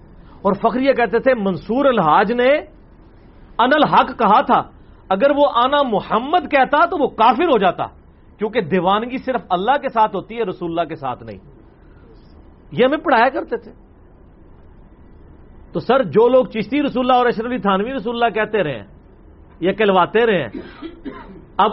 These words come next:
آپ کو "با خدا دیوانہ باش، با محمد ہوشیار" بھول گیا؟ تذکرۃ الاولیاء میں میں نے بتایا کہ بازید بستامی سے پوچھا گیا کہ قیامت والے دن، آ، جو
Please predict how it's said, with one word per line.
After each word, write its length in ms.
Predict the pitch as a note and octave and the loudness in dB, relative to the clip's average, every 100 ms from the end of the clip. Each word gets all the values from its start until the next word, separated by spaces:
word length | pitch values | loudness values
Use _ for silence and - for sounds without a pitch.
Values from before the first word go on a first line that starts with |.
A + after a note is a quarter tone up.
| - | 2
آپ 260 | G#3 G#3 | 2 2
کو 80 | A3+ | -2
"با 200 | F#3+ G#3+ | 2 2
خدا 240 | G#3+ A3 | 2 0
دیوانہ 320 | G#3+ F#3 G3 G#3+ | 0 0 -2 -2
باش، 380 | G3 G3+ G#3 | -2 -2 -2
با 140 | F3+ G3 | -4 -4
محمد 320 | G3 E3 F#3+ | -4 -8 -6
ہوشیار" 320 | F#3+ F3+ E3+ | -8 -6 -6
بھول 240 | E3 D3 E3 | -4 -6 -2
گیا؟ 140 | A3 B3+ - - - - - - - - - - - - - - - - - - - | -2 -4 -8 -20 -20 -20 -20 -20 -20 -20 -20 -20 -20 -20 -20 -20 -20 -20 -20 -20 -4
تذکرۃ 360 | G#3+ G#3 A3 A#3 | 0 0 0 2
الاولیاء 440 | A#3 G3+ G3 F3 G3+ | 4 4 4 2 2
میں 80 | G#3+ | 0
میں 120 | G#3 | -2
نے 60 | G3+ | -2
بتایا 340 | F3+ E3+ F3+ | -2 0 0
کہ 120 | G#3 G#3 | 0 -4
بازید 440 | C#3+ E3 D#3 G3 | -2 -2 -2 -6
بستامی 520 | D#3+ E3 F3+ F3+ G#3 | -6 -4 -4 -2 -4
سے 160 | G3 F#3 | -4 -6
پوچھا 360 | F3 E3 F3 | -6 -6 -2
گیا 220 | F#3 D#3 F#3+ - - - - | -2 0 0 -4 -20 -20 -18
کہ 80 | - D#3+ | -10 -6
قیامت 360 | G3 G3 A3 G3 | 0 0 -2 -4
والے 200 | G#3+ G#3 | -2 -2
دن، 320 | F3 G#3+ A3 - - - - - - - - - - - | 0 0 0 -10 -18 -20 -20 -20 -20 -20 -20 -20 -20 -6
آ، 300 | D#3+ E3 E3 | 0 2 2
جو 280 | D3 D3+ | 0 0